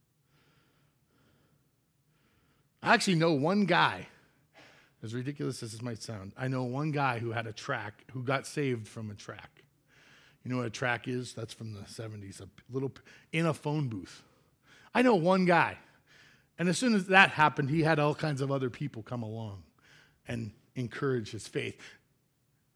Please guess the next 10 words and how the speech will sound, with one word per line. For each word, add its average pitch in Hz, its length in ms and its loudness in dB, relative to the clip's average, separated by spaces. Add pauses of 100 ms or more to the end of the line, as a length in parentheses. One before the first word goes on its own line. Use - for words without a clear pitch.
Listen, 165 520 6
there 196 200 8
are 220 160 10
people 277 460 10
in 226 140 8
our 202 160 8
path 226 760 10 (580)
who 208 140 4
help 247 300 10
us 254 260 12